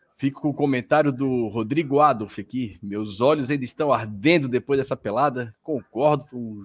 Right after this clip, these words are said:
jogo muito fraco. Mas no final ali o zero a zero já tava bom, tinha que ter um pouco, um pouquinho mais de cuidado, né? Um pouquinho mais de cuidado, não, não, não fazer. Eu já não aceitaria uma falta próxima da área, né? Agora,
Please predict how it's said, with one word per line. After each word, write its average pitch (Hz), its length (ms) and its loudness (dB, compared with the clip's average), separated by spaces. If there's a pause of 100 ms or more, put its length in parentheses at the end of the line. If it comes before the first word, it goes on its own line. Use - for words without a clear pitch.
jogo 135 300 -2
muito 117 440 0
fraco. - 480 -4 (1120)
Mas 208 220 0
no 202 100 -2
final 139 380 2
ali 123 140 2
o - 20 4
zero 208 220 4
a - 20 4
zero 151 220 0
já 143 100 -2
tava 113 240 0
bom, 110 500 2
tinha 117 200 -8
que - 80 -20
ter 170 60 -2
um 151 60 0
pouco, 175 280 -2
um 156 160 -6
pouquinho 190 580 -2
mais 180 160 6
de 156 80 -4
cuidado, 120 480 4
né? 117 140 -8
Um 120 60 -14
pouquinho 160 380 -14
mais 151 140 0
de 123 80 -12
cuidado, 113 840 -4
não, 104 200 -10
não, 107 280 -10
não 113 120 -6
fazer. 123 480 -4 (320)
Eu 165 120 -2
já 190 100 2
não 214 100 0
aceitaria 208 460 0
uma 226 160 2
falta 220 320 -2
próxima 208 320 -6
da 185 140 -2
área, 101 180 -4
né? 107 140 -18 (100)
Agora, 107 760 -4